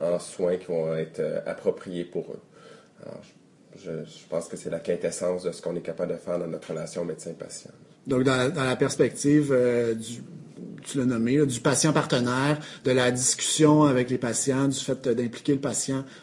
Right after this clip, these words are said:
Speaker 2: euh, dans les soins, euh, les niveaux de soins, c'est, euh, extrêmement actuel, effectivement. Euh, Mireille, en tant que médecin, euh, qui fait des soins à domicile, des soins palliatifs, de la gériatrie et de l'urgence,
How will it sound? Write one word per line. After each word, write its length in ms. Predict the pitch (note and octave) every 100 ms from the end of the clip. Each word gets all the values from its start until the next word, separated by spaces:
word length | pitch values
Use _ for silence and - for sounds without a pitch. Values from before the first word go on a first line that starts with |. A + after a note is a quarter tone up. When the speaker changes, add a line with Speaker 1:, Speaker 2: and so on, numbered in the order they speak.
| -
Speaker 2:
euh, 320 | B2 A2+ A2
dans 220 | A2 A#2+
les 180 | A#2+ A#2
soins, 400 | G#2+ - A#2 B2 C#3+ - -
euh, 100 | G#2+
les 120 | A2+
niveaux 200 | A#2+ A#2
de 60 | A2+
soins, 220 | - B2
c'est, 500 | B2+ A#2 A2+ A2+ G#2
euh, 0 | G2 G2+ F2+ - - - -
extrêmement 380 | - - A2+ A#2+
actuel, 460 | B2 - - A#2 A2 -
effectivement. 600 | - A2+ B2 A2 A2+ D3+ - - - -
Euh, 760 | A#2 A2 G#2+ G#2+ G#2+ G#2+ G#2 G2+ G2 - - - - -
Mireille, 420 | A2+ A#2+ A#2+ C#3
en 80 | B2+
tant 140 | A#2 B2
que 100 | B2
médecin, 320 | A2+ - C3
euh, 600 | C3+ C3+ A#2+ A#2+ A#2+ A#2+
qui 140 | A2+
fait 360 | - B2+ B2 B2
des 120 | B2
soins 160 | A#2 C3
à 20 |
domicile, 460 | B2+ A#2+ - C#3 C3+
des 100 | A#2+
soins 160 | C3+
palliatifs, 760 | B2+ A#2+ A#2+ A2 - C3 C3 B2+
de 40 |
la 100 | A#2
gériatrie 600 | A2+ A#2 A2+ A2 - C3
et 40 | A#2
de 100 | A#2
l'urgence, 680 | A2+ G#2 A#2 B2+ C3+ -